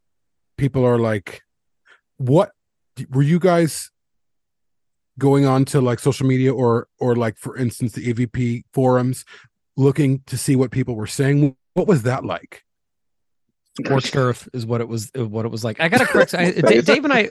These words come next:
Speaker 3: The look
Speaker 2: Dave and
Speaker 3: on
Speaker 2: I have
Speaker 3: Christian's
Speaker 2: played,
Speaker 3: face.
Speaker 2: we, we played Fire Team Elite together. I was talking about Dark Descent. You're
Speaker 3: Yeah,
Speaker 2: right.
Speaker 3: we
Speaker 2: I, I
Speaker 3: did.
Speaker 2: get these, yeah,
Speaker 3: Yeah,
Speaker 2: I
Speaker 3: I
Speaker 2: get
Speaker 3: know
Speaker 2: them
Speaker 3: what you
Speaker 2: mixed up.
Speaker 3: meant. It's okay.
Speaker 2: But that was,
Speaker 3: Yeah.
Speaker 2: that was fun, right?
Speaker 3: It's
Speaker 2: No, I, I,
Speaker 3: tons of
Speaker 2: so
Speaker 3: fun.
Speaker 2: when
Speaker 3: I'm always down to play, by the way.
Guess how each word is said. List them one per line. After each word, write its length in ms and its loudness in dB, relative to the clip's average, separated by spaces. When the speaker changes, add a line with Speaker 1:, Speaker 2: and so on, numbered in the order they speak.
Speaker 3:
The 60 4
look 80 4
Speaker 2:
Dave 160 4
and 80 4
Speaker 3:
on 60 4
Speaker 2:
I 20 2
have 220 4
Speaker 3:
Christian's 80 4
Speaker 2:
played, 180 4
Speaker 3:
face. 240 4
Speaker 2:
we, 220 4
we 100 4
played 240 2
Fire 200 4
Team 160 0
Elite 200 2
together. 260 0
I 60 4
was 100 0
talking 160 2
about 160 2
Dark 160 0
Descent. 320 -4
You're 100 2
Speaker 3:
Yeah, 60 6
Speaker 2:
right. 60 4
Speaker 3:
we 80 2
Speaker 2:
I, 20 4
I 40 6
Speaker 3:
did. 100 2
Speaker 2:
get 120 -4
these, 220 -4
yeah, 120 2
Speaker 3:
Yeah, 60 4
Speaker 2:
I 20 2
Speaker 3:
I 40 4
Speaker 2:
get 80 2
Speaker 3:
know 60 4
Speaker 2:
them 20 4
Speaker 3:
what 80 2
you 120 0
Speaker 2:
mixed 40 2
up. 60 0
Speaker 3:
meant. 100 -6
It's 140 -8
okay. 200 -4
Speaker 2:
But 120 0
that 160 6
was, 140 2
Speaker 3:
Yeah. 40 -12
Speaker 2:
that 160 2
was 140 0
fun, 240 0
right? 160 0
Speaker 3:
It's 100 -2
Speaker 2:
No, 60 2
I, 200 -2
I, 40 0
Speaker 3:
tons 220 2
of 40 4
Speaker 2:
so 140 4
Speaker 3:
fun. 160 -2
Speaker 2:
when 260 2
Speaker 3:
I'm 140 -10
always 240 2
down 160 2
to 80 -2
play, 220 -4
by 140 -8
the 60 -10
way. 140 -10